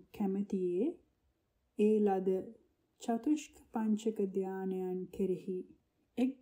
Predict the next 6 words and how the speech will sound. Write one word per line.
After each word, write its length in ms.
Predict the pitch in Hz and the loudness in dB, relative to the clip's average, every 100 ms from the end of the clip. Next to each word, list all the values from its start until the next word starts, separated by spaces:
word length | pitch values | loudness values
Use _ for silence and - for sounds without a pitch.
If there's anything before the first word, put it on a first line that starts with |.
| 214 | -2
දානයක් 720 | 196 190 190 185 185 196 - 294 214 | 0 0 -2 -4 -6 -10 -20 -8 -6
ආවර්ජනා 840 | 190 190 190 180 - 185 180 175 175 208 _ 202 | -4 -4 -4 -6 -2 0 0 -2 -4 -8 _ -8
ආදී 440 | 180 180 185 240 349 - _ _ _ _ _ _ | -6 -4 -2 -2 -4 -10 _ _ _ _ _ _
පංච 400 | 233 247 277 - 220 | 2 6 6 4 -4
ආකාරයෙන් 920 | 208 196 202 202 185 185 180 180 202 254 | -2 -2 -2 -2 -2 -4 -2 2 6 4
වශීතාවයට 1120 | 208 185 - 214 202 196 190 180 180 175 | 4 -4 -2 -2 0 -4 -2 -2 -2 -2